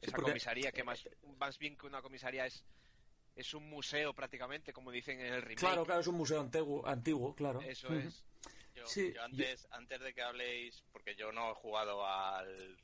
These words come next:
Speaker 3: remake nuevo y tal, por comentar alguna cosilla de,
Speaker 1: Ujú,
Speaker 3: del
Speaker 1: del
Speaker 3: clásico
Speaker 1: clásico,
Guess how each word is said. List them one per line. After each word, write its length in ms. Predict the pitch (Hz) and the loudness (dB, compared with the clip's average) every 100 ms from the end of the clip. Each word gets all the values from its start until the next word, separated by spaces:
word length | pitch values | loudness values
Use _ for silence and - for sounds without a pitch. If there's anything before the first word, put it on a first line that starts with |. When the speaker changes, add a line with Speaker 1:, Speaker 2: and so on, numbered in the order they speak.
| 87 - - | -20 -20 -4
Speaker 3:
remake 420 | 104 101 110 107 | -2 0 0 -2
nuevo 320 | 107 110 107 101 | -6 -4 -4 -4
y 40 | |
tal, 320 | 104 107 107 107 - - | 0 0 -2 -10 -20 -20
por 140 | 104 - | -20 -14
comentar 360 | 98 98 107 | -14 -4 0
alguna 460 | 110 110 110 107 98 | 2 0 -2 -6 -8
cosilla 480 | 98 - 107 98 98 | -10 -14 -8 -6 -6
de, 260 | - - | -4 2
Speaker 1:
Ujú, 100 | 165 | 2
Speaker 3:
del 240 | 120 92 92 | 0 -6 -8
Speaker 1:
del 160 | 95 | -4
Speaker 3:
clásico 200 | 117 117 | -2 0
Speaker 1:
clásico, 360 | 151 135 120 | 2 2 2